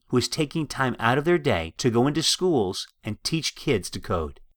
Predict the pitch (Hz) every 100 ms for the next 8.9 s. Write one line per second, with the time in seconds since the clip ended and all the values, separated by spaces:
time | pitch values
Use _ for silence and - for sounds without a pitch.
0 | _ _ 143 143 185 208 190 175 - 120
1 | - 110 113 - 90 92 95 90 - 95
2 | - 98 - - - - _ - - 117
3 | 104 107 98 90 - 175 151 87 - -
4 | 98 95 - 98 - 156 104 - 92 85
5 | 85 90 87 73 - 143 92 - _ _
6 | - 151 - 269 - 247 175 180 - 143
7 | 131 131 120 110 131 123 - _ 117 147
8 | 190 175 143 139 117 104 80 69